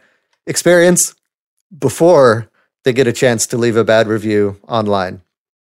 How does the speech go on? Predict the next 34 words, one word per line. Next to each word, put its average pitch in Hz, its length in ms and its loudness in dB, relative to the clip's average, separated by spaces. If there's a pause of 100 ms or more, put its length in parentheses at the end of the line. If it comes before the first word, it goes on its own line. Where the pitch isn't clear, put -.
(160)
And 147 160 0
then 151 240 0 (260)
it's 131 140 -4
also 180 180 0
got 165 140 2
a 151 60 0
cool 170 240 2
dashboard 151 560 2
where 143 100 4
you 139 120 0
can 131 140 -4
see, 147 540 0
uh, 123 400 0
and 117 100 -2
manage 127 380 0
all 135 180 2
of 113 120 0
your 120 160 0
reviews 135 540 2
and 127 120 -2
get 135 140 0
kind 123 180 2
of 107 60 0
an 110 100 0
overview 127 640 2
of, 101 120 -2 (220)
of 117 80 -12
how 131 120 0
you're 123 180 4
doing. 143 480 2 (360)
Uh, 107 360 0
very 127 240 2
slick 135 260 -2
dashboard. 131 680 0